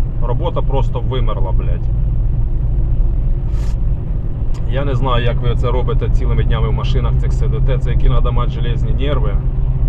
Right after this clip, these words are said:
Щоб оце робити, бля, я ж говорю, бачите,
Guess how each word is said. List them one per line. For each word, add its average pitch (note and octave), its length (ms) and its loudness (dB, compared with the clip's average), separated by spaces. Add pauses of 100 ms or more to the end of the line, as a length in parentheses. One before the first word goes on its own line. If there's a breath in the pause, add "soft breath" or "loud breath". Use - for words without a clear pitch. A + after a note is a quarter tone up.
(3000)
Щоб C3 220 2
оце D3+ 260 2
робити, C3+ 380 2
бля, C3 160 0
я C3 140 2
ж C3 80 0
говорю, B2+ 180 2
бачите, C3+ 360 0